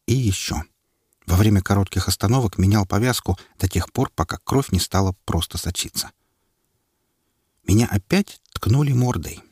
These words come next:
На живом примере показали, что нужно отдыхать. Иначе в следующий раз рискуешь остаться без головы.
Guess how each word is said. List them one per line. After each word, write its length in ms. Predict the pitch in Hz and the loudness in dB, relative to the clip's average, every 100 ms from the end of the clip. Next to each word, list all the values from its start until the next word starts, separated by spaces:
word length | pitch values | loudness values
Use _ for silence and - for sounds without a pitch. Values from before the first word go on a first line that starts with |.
| _ _ _ | _ _ _
На 140 | 98 98 | 2 4
живом 340 | 98 143 180 | 4 4 2
примере 400 | - 117 147 123 | 4 2 4 2
показали, 720 | - - 87 120 175 101 - - | -2 -2 0 2 2 0 -4 -12
что 240 | - - | -6 2
нужно 320 | 107 113 113 - | 4 4 2 0
отдыхать. 800 | 95 90 95 - 92 87 - - _ _ _ | -2 0 -2 -2 -6 -6 -10 -20 _ _ _
Иначе 420 | 95 139 165 - | 2 2 2 -2
в 60 | 90 | -8
следующий 580 | - 131 165 120 - 95 | 0 2 2 2 0 0
раз 260 | 113 95 | 0 0
рискуешь 420 | 92 - - 135 - | -2 -2 0 0 0
остаться 460 | 104 - 120 - | -2 -2 -2 -2
без 160 | 110 101 | 0 0
головы. 420 | 95 95 98 113 | 2 2 2 0